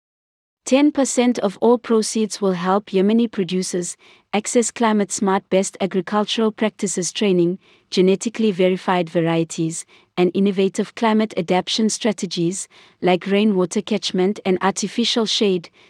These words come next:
through the Kima Foundation. For twenty twenty-two,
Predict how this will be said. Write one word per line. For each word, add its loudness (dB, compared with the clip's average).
through 2
the 2
Kima 0
Foundation. 0
For 0
twenty 2
twenty-two, 0